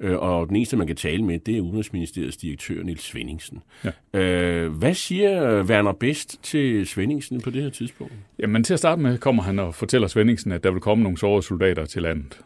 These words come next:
Speaker 2: Og så Svenningsen siger så, "Jamen, det må vi acceptere. Altså, det er en del af krigen." Han bliver mere be-, øh, betænkelig,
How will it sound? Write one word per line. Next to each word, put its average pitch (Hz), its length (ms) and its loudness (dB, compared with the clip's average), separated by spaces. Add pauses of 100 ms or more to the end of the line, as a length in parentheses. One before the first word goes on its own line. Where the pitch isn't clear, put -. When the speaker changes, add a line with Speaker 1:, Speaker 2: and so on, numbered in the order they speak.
Speaker 2:
Og 92 280 -2
så 110 260 4
Svenningsen 92 800 0
siger 101 200 0
så, 90 220 2
"Jamen, 87 340 0
det 107 300 2 (320)
må 85 160 -6
vi 85 80 0
acceptere. 82 640 2
Altså, 80 420 -4
det 98 260 0
er 73 140 -4
en 76 100 -8
del 90 240 0
af 73 160 -8
krigen." 87 300 -2 (540)
Han 120 180 0
bliver 143 120 6
mere 170 180 6
be-, 131 400 -2
øh, 107 220 4
betænkelig, 104 540 0